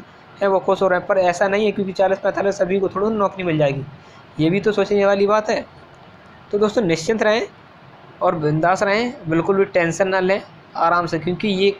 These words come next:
कानूनी लड़ाई है, सु-, कोर्ट का मामला, ये लंबा मामला चलेगा। आप लोग भी निश्चिंत रहें और भी तैयारियां करते रहें एग्जाम की, और आगे भी सी टेट, टेट वगैरह है जिसकी तैयारी हमारे चैनल पर बखूबी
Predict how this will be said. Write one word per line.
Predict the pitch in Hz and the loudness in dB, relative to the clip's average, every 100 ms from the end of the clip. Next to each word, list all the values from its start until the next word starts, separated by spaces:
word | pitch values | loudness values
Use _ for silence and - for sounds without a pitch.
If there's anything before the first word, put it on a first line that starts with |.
| - | -4
कानूनी | 170 165 180 190 | 0 0 2 2
लड़ाई | 180 175 180 190 | 2 2 2 2
है, | 202 - | 0 -6
सु-, | - 156 - | -10 -10 -2
कोर्ट | 180 175 | -2 0
का | 175 | 0
मामला, | 160 165 185 | 0 2 2
ये | 185 175 | 2 2
लंबा | 156 156 170 190 - - - - | 2 0 2 0 -2 -12 -20 -4
मामला | 151 165 185 | 0 0 0
चलेगा। | 196 185 190 | 0 0 0
आप | 196 165 170 | -2 -4 -2
लोग | 185 180 | -2 0
भी | 170 | -2
निश्चिंत | 160 170 185 | -2 -4 0
रहें | 190 202 - - - - | 0 0 -4 -16 -20 -4
और | 165 190 | 0 2
भी | 190 208 | 0 -2
तैयारियां | 190 175 180 180 196 | 0 2 2 2 0
करते | 185 170 180 | -2 -2 0
रहें | 190 | 0
एग्जाम | 185 180 190 185 | 0 0 -2 -2
की, | 214 226 | -6 -2
और | 170 | 0
आगे | 160 170 180 | 0 2 0
भी | 190 196 - - - | 0 -4 -8 -20 -20
सी | - 160 | -4 0
टेट, | 170 175 170 - | 2 2 0 0
टेट | 170 170 | 2 2
वगैरह | 170 170 175 | 2 2 2
है | 180 196 | 2 0
जिसकी | 156 156 185 | 0 -2 0
तैयारी | 170 170 175 | 2 2 2
हमारे | 165 170 170 | 2 0 0
चैनल | 170 165 | 0 0
पर | 170 170 | -2 0
बखूबी | 165 156 180 208 | -2 0 -2 -2